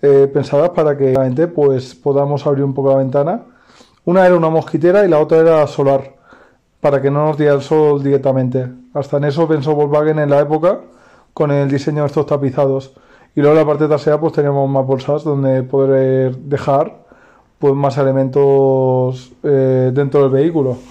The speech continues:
Como os digo, es una pena que no, no naciera, porque evidentemente no es una T cuatro, pero sí que hubiésemos tenido una pequeña camper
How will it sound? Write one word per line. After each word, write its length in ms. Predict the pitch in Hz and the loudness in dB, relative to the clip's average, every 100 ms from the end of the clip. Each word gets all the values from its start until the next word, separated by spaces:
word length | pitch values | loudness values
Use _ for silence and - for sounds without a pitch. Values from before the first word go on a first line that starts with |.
| - - - - _ - | -20 -20 -20 -20 _ -6
Como 200 | 170 160 | -2 0
os 80 | 151 | 2
digo, 180 | 170 190 | 4 4
es 420 | 190 185 175 175 | 6 6 4 0
una 180 | 170 147 | -2 0
pena 280 | 160 139 123 | 0 0 -2
que 80 | |
no, 320 | 139 135 135 135 | -2 0 0 0
no 400 | 143 139 143 143 | -2 0 0 0
naciera, 420 | 143 147 156 170 | 0 0 0 0
porque 200 | 151 143 | -2 0
evidentemente 520 | 139 135 147 156 139 | 0 2 0 0 -2
no 260 | 139 143 147 | 0 0 0
es 160 | 143 | -2
una 160 | 160 143 | -4 -4
T 120 | 143 | -2
cuatro, 420 | 143 147 160 220 - - - - _ _ _ | -2 0 -2 -4 -10 -20 -20 -20 _ _ _
pero 200 | 147 151 | 0 0
sí 200 | 139 151 | 0 -4
que 80 | 151 | 0
hubiésemos 400 | 151 147 160 143 | -2 -2 -4 -2
tenido 260 | 156 156 160 | -2 0 0
una 180 | 156 | 0
pequeña 380 | 151 147 151 147 | 0 -2 0 0
camper 480 | 147 147 147 196 | 0 0 0 0